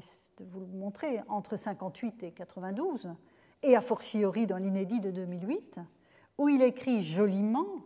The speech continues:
c'est une expression que je pense vous avoir déjà montrée il y a un certain temps, il écrit joliment, d'une certaine manière, ce qui est hieros se trouve sur une voie qui conduit du Dieu à l'homme et de l'homme au Dieu.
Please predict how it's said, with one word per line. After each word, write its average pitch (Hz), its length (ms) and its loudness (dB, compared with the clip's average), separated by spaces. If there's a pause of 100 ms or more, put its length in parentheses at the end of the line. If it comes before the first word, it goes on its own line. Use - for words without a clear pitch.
c'est - 180 -16
une 185 80 -10
expression 190 580 -10
que 180 140 -16
je 180 120 -12 (500)
pense 180 260 -10
vous 180 160 -10 (160)
avoir 175 260 -12
déjà 196 300 -8
montrée 185 540 -8
il 170 180 -14
y 175 40 -18
a - 80 -20 (440)
un - 40 -18
certain - 340 -8
temps, 370 240 -8 (880)
il 226 140 2
écrit 269 280 -2
joliment, 233 680 -2 (300)
d'une 311 200 0
certaine 262 380 -4
manière, 190 520 -2
ce - 140 -10
qui - 200 -8
est 180 180 -4
hieros 208 420 2
se - 220 -8
trouve 196 260 -8
sur 202 180 -4
une 185 140 0
voie 170 260 -2
qui 202 160 -4
conduit 180 320 -6
du 165 120 -6
Dieu 208 240 -2
à 247 80 2
l'homme 190 380 -4
et 220 100 -4
de 170 100 -4
l'homme 190 220 -4
au 180 80 -6
Dieu. 156 280 -12